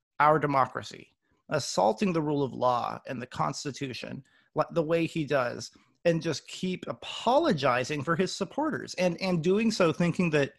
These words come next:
"Oh, they're this poor beleaguered class"? I mean, they're doing it because they're racist pieces of shit,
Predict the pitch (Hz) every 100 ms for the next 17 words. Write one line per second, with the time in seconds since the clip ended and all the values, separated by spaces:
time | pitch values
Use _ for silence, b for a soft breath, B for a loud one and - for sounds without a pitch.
0 | b b b - 160 160 165 143 151 -
1 | - - 165 165 147 151 139 139 131 139
2 | 120 - 107 113 180 277 - - 170 185
3 | 202 190 175 b b _ 185 160 185 254
4 | 262 165 - 196 - 185 - 208 151 127
5 | 131 143 185 - - - 151 - 151 127
6 | - - 330 - -